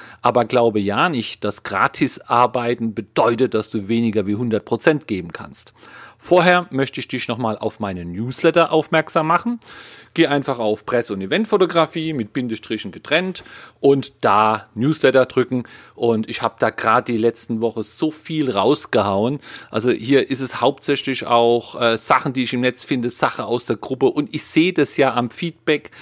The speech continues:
was geklickt wird. Also viele Themen sind doch für viele Leute sehr interessant. Es wär schade, wenn du als Konzertfotografie das verpasst.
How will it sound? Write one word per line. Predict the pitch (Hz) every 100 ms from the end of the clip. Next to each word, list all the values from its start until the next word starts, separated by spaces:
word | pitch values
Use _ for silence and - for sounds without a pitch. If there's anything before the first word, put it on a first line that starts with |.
| - -
was | 135 135 -
geklickt | 127 - 147 -
wird. | 143 139 - -
Also | - 117 120
viele | 151 143 135 135 127 127 104 71 62
Themen | - 131 131 127
sind | 117 123 117
doch | 117
für | 120 113 104
viele | - 151 131
Leute | 117 113
sehr | 110 131 123
interessant. | 110 - 104 120
Es | 110
wär | 113
schade, | - - 101 113 117
wenn | 113 104
du | 110
als | 101 -
Konzertfotografie | - 92 - 104 - 110 104 107 - 107
das | 98 -
verpasst. | 82 - 131 -